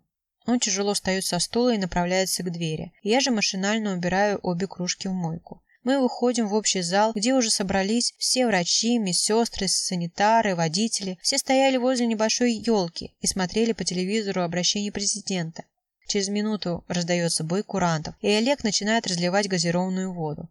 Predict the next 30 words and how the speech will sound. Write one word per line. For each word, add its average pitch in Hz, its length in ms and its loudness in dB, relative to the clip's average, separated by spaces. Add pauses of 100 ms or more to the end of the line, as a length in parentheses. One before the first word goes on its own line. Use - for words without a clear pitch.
Когда 220 240 0
доходит 233 400 2
очередь 220 260 2
до 196 80 -2
моего 202 240 -2
бокала, 226 640 4
он 233 160 2
задерживается, 226 720 0
смотрит 214 360 -2
на 202 60 -4
меня 190 260 -4
как-то 208 360 -4
иначе. 208 520 -4 (500)
На 208 120 2
несколько 240 360 0
секунд 254 720 -2
во 196 140 0
взгляде 240 560 0
промелькнула 220 580 0
грусть, 226 480 0 (300)
но 190 120 -2
потом 214 360 2
он 208 80 0
отвернулся, 190 800 -6 (120)
чтобы 180 300 -4
налить 180 420 0
газировку 180 560 -2
в 170 40 -4
другой 175 300 -4
бокал. 175 480 -2